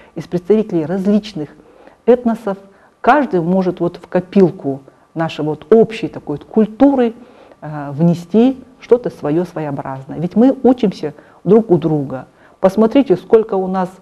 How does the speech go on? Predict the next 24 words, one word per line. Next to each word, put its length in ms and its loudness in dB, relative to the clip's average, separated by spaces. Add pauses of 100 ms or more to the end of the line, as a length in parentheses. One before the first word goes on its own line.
(380)
м, 360 -4
представителей 580 2
различных 500 -2
этносов 460 0
уже 320 0 (320)
приучились, 1160 2
да, 200 -2
привыкли, 600 -6
они 220 -6
знают 340 -4
слово 300 -6
"каза", 640 -4 (380)
"шжок", 580 -8 (320)
"наурес", 540 -2 (360)
да. 200 -12 (280)
То 80 4
есть 140 2
такие 380 2
очень 380 -2
тёплые, 520 -2 (400)
э, 320 -14
хорошие 640 -6 (280)
слова, 440 -6 (500)
и, 440 0